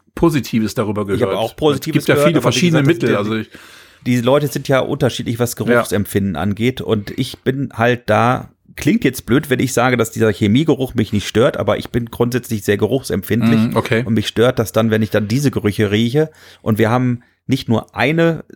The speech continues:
Speaker 2: Sache probiert, sondern bestimmt vier oder fünf verschiedene Sachen,
Speaker 1: Mhm, okay.
Speaker 2: auch von dem, was wir jetzt nutzen, dieses, ähm, Dometic, diese
Speaker 1: Dometic.
Speaker 2: Tabs, da gibt es nämlich auch welche, die sind, äh,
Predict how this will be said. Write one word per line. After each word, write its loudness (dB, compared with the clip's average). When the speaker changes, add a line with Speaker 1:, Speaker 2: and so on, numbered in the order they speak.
Speaker 2:
Sache -2
probiert, -2
sondern 0
bestimmt -4
vier -2
oder 2
fünf -4
verschiedene -2
Sachen, 0
Speaker 1:
Mhm, 2
okay. 2
Speaker 2:
auch -6
von 0
dem, 2
was -2
wir 2
jetzt -2
nutzen, -2
dieses, -2
ähm, 0
Dometic, 0
diese 0
Speaker 1:
Dometic. 2
Speaker 2:
Tabs, -6
da 2
gibt -2
es -2
nämlich 0
auch 2
welche, 2
die 0
sind, -2
äh, 2